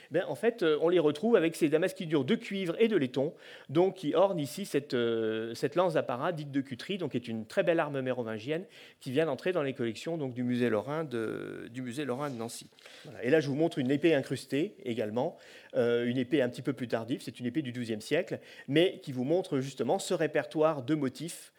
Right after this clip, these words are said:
qui pouvaient incruster ces épées médiévales, donc, euh, dont on trouve des échos dans certaines descriptions, les rares descriptions de décors que l'on trouve chez Tolkien. Alors, du côté des orques, euh, je, je vous disais tout à l'heure que la plupart des, des armes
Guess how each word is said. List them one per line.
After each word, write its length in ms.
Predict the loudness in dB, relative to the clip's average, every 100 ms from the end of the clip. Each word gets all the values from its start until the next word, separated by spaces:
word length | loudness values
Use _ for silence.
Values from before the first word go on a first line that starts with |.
| -14
qui 100 | -10
pouvaient 440 | -4 2 2 2
incruster 500 | -2 -8 -8 -6 -6
ces 260 | -6 -8 -8
épées 180 | -4 -4
médiévales, 580 | -4 -6 -4 -4 -6 -4
donc, 320 | -6 -4 -4
euh, 100 | -4
dont 140 | -4 -6
on 60 |
trouve 160 | -10 -6
des 160 | -4 -6
échos 240 | -6 -6
dans 120 | -6 -6
certaines 320 | -8 -8 -10
descriptions, 520 | -10 -12 -8 -6 -6 -8 -8
les 100 | -2
rares 220 | 0 2
descriptions 420 | 0 -2 -4 -2 0
de 120 | 0
décors 360 | 0 2 2 0 -14 -20 _ _ -10
que 60 | -8
l'on 140 | -8
trouve 240 | -6 -6
chez 120 | -4 -2
Tolkien. 340 | -4 -4 -14 -18 _ -20 -20 -16 -14 0 8
Alors, 260 | 10 10
du 140 | 8 4
côté 300 | 6 4 6
des 220 | 6 8
orques, 380 | 6 4 -4 0 8
euh, 500 | 10 12 10 8 4
je, 60 | 2
je 120 | 2
vous 120 | 4
disais 280 | 4 8 6
tout 140 | 6 2
à 80 |
l'heure 280 | 4 4 2
que 440 | 2 6 6 2 -2
la 220 | 0 2
plupart 400 | 2 4 4 4
des, 220 | 2 0 0
des 240 | -2 2
armes 380 | 4 2 0